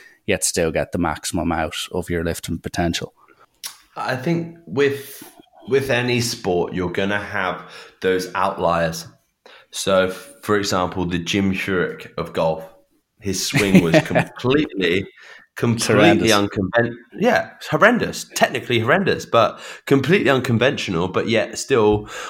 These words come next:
Speaker 2: was a master, was a major winner, and was
Speaker 1: Hmm.
Speaker 2: still on the top of the P G A Tour, in the top guys for a very long time. But yet clinically,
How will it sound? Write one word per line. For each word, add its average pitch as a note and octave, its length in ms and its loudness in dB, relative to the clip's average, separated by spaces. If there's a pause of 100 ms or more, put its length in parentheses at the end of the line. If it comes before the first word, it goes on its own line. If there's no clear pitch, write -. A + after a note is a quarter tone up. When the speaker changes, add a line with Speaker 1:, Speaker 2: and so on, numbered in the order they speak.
Speaker 2:
was G#2+ 160 4
a G#2+ 60 4
master, G#2 440 2
was G#2 140 0
a G#2+ 60 2
major G#2 260 2
winner, - 360 0 (500)
and G#2 540 2
was F#2+ 140 4
Speaker 1:
Hmm. E2 40 0
Speaker 2:
still A2 260 4
on G2+ 140 4
the F#2+ 60 0
top - 260 2
of F#2+ 80 -4
the F#2+ 60 -2
P G2 200 0
G F#2 160 2
A F2+ 120 4
Tour, F#2+ 460 2
in F#2+ 100 2
the F2+ 80 0
top - 280 -6 (120)
guys G#2 440 4
for G2+ 200 0
a F#2+ 80 -2
very G2+ 260 4
long F2+ 240 -2
time. B2+ 420 -2 (640)
But - 260 2
yet B2+ 320 -2
clinically, G2+ 1000 0